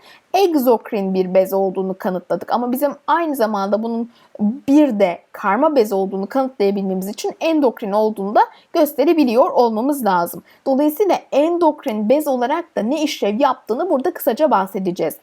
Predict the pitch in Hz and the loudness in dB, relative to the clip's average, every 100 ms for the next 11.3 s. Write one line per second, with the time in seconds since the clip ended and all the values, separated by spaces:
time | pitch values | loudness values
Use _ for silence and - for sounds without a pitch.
0 | _ 240 277 262 247 - 233 240 247 262 | _ 4 4 2 -4 0 0 2 -2 -2
1 | 349 415 311 220 208 190 185 220 - _ | -2 0 0 -2 -2 -2 -2 -2 -4 _
2 | _ - 294 294 226 - 190 - 185 - | _ 2 2 2 -2 -2 -4 0 0 2
3 | 202 214 196 202 202 - 233 247 254 247 | -2 0 -2 -2 -4 -2 0 0 -2 -2
4 | 214 220 247 233 208 202 190 202 196 196 | -2 -2 -2 -2 -2 -2 -2 -2 -2 -2
5 | 190 190 - 311 302 _ 381 - - - | 0 -2 -2 -2 -4 _ -6 -6 -16 -4
6 | 320 302 262 220 - 269 277 320 294 220 | 0 2 0 -2 -2 -2 0 0 0 0
7 | 254 277 277 233 214 202 202 294 - 214 | 0 0 0 -2 -2 -4 -6 -6 -2 -2
8 | 196 226 392 339 302 254 - 214 214 - | 0 -2 -2 0 -2 -4 -4 -6 -6 -10
9 | - 330 381 - - 269 254 226 214 208 | -2 -2 -2 -2 0 0 -2 -4 -6 -10
10 | - 330 285 240 196 202 196 262 269 202 | -8 -2 -2 -2 -4 -4 -2 -2 0 -2
11 | 190 - | -2 0